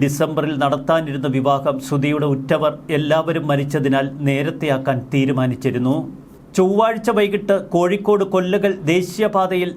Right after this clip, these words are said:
വെള്ളാരം കുന്നിന് സമീപമായിരുന്നു ജെൻസനെ മരണത്തിലേക്ക് കൂട്ടിക്കൊണ്ടുപോയ അപകടം. ജെൻസനും ശ്രുതിയും ഉൾപ്പെടെ വാനിലുണ്ടായിരുന്നത് ഒൻപത് പേർ. കോഴിക്കോട് നിന്ന് സുൽത്താൻ ബത്തേരിയിലേക്ക് വരികയായിരുന്ന ബട്ടർഫ്ലൈ എന്ന ബസ്സാണ് അപകടത്തിൽപ്പെട്ടത്.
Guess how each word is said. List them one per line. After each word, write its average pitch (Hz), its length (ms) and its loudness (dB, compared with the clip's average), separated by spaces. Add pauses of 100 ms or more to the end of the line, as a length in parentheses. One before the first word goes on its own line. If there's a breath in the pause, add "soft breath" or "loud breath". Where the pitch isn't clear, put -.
(120)
വെള്ളാരം 196 560 2
കുന്നിന് 190 280 0 (100)
സമീപമായിരുന്നു 170 800 0 (220)
ജെൻസനെ 165 480 0 (180)
മരണത്തിലേക്ക് 185 800 0
കൂട്ടിക്കൊണ്ടുപോയ 175 720 0 (300)
അപകടം. 131 400 0 (220)
ജെൻസനും 180 580 0
ശ്രുതിയും 190 480 2
ഉൾപ്പെടെ 165 400 0 (160)
വാനിലുണ്ടായിരുന്നത് 175 1000 0 (240)
ഒൻപത് 143 420 0
പേർ. 143 180 2 (600 loud breath)
കോഴിക്കോട് 196 540 2
നിന്ന് 196 240 2
സുൽത്താൻ 190 460 0
ബത്തേരിയിലേക്ക് 190 680 0
വരികയായിരുന്ന 160 580 0 (180)
ബട്ടർഫ്ലൈ 180 580 0 (240)
എന്ന 147 200 0
ബസ്സാണ് 147 440 -2 (220)
അപകടത്തിൽപ്പെട്ടത്. 139 960 -2